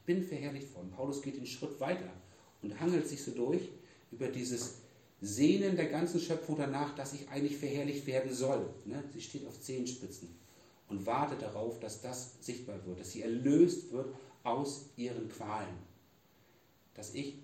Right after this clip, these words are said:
im Hier und Jetzt dazu eine Haltung bekommen darf und Gott mich reingestellt hat. Und je mehr wir in dieser Haltung, äh, lernen zu wachsen, uns darin trainieren, desto mehr haben wir in den Wirren der Zeit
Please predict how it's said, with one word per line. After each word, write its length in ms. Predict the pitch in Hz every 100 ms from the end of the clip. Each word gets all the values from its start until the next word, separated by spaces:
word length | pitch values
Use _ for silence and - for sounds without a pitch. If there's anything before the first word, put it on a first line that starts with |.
| -
im 200 | 113 101
Hier 240 | 101 151 160
und 160 | 139
Jetzt 260 | 131 131 -
dazu 340 | 113 - - -
eine 200 | 117 110
Haltung 400 | 123 127 120 -
bekommen 480 | 104 113 107 107
darf 380 | 95 95 113 - - - - -
und 120 | 117
Gott 220 | 139 -
mich 220 | 156 -
reingestellt 600 | 120 143 139 - 92 90
hat. 120 | - -
Und 100 | 104
je 160 | 117
mehr 420 | 120 135 160 185 175
wir 220 | 170 160 107
in 140 | 117
dieser 280 | 127 120 117
Haltung, 480 | 139 165 127 104 - - - - - - - - - - - - -
äh, 100 | 104 101 101 -
lernen 360 | 117 127 127
zu 180 | 120 120
wachsen, 420 | 139 139 - 85 82
uns 180 | 101 101
darin 320 | - 101 104
trainieren, 600 | 101 117 113 143 117 104 - - - - -
desto 260 | 92 - 101
mehr 400 | 104 117 139 139
haben 320 | 117 113 98
wir 160 | 101 101
in 100 | 98
den 260 | 95 92
Wirren 300 | 110 139 127
der 140 | 113 107
Zeit 320 | - 104 104